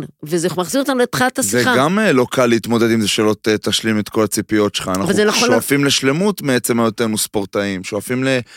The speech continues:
Speaker 2: לנצח הכל. ברור שלומדים באיזשהו שלב להבין שההפסד הוא חלק מהזה, וכל המנטרות והדברים שאת יודעת, שכבר הפכו לקלישאות, אבל הם נכונים. אבל, אה,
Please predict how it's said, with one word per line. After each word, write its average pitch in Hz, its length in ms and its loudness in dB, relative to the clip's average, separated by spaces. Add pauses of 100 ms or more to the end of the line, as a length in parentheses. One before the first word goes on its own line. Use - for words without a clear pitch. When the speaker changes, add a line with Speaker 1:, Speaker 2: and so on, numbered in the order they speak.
(360)
Speaker 2:
לנצח 123 520 0
הכל. 143 360 0
ברור 113 260 0
שלומדים 135 1080 0
באיזשהו 127 240 0
שלב 127 220 0
להבין 117 300 0
שההפסד 123 520 0
הוא 117 80 -2
חלק 131 380 0
מהזה, 113 520 0
וכל 123 300 0
המנטרות 123 560 0
והדברים 107 540 -2
שאת 104 200 -6
יודעת, 107 240 -2
שכבר 98 240 -4
הפכו 127 240 -4
לקלישאות, 123 600 0
אבל 104 200 0
הם 101 100 -4
נכונים. 107 440 -2 (760)
אבל, 101 320 -2
אה, 98 320 2